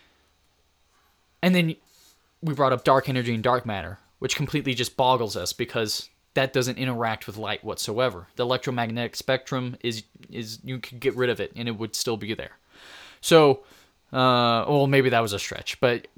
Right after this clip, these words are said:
it, it doesn't interact with it. And so we're, we're kind of in this new stage of information, I feel like, where we need to figure out ways to learn things without relying on light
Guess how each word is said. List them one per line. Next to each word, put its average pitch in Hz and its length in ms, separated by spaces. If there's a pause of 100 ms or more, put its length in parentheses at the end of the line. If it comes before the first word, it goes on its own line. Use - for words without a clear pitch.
(320)
it, 156 260
it 165 220
doesn't 156 200
interact 120 420
with - 160
it. - 160 (1500)
And 175 140
so 180 140
we're, 160 240
we're 147 100
kind 247 220
of 247 60
in 202 40
this 147 220
new 170 120
stage 147 380
of 120 140
information, 131 560
I 110 60
feel 123 180
like, 113 160
where 120 100
we 131 100
need 156 120
to 139 100
figure 131 340
out 120 160
ways 123 560
to 113 200
learn 135 420
things 117 480
without 120 300
relying 120 400
on 107 280
light 117 600